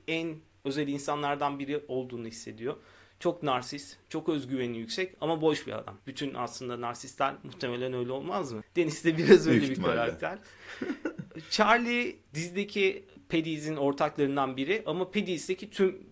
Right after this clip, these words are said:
Speaker 1: pis işleri o yapıyor. Hademe. Charlie'nin babası kim olduğunu bilmiyoruz dizide. Annesi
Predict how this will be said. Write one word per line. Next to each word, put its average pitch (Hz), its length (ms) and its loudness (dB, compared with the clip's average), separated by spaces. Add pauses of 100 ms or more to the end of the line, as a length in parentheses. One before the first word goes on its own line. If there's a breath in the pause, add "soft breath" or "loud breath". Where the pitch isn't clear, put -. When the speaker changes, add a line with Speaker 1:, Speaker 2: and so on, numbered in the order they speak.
Speaker 1:
pis - 220 -8
işleri 131 280 -2
o 120 120 -2
yapıyor. 113 500 -2
Hademe. 147 420 -2 (140)
Charlie'nin 185 600 2
babası 185 680 0
kim 185 140 2
olduğunu 165 420 4
bilmiyoruz 143 720 -4
dizide. 123 440 -6 (140)
Annesi 170 600 2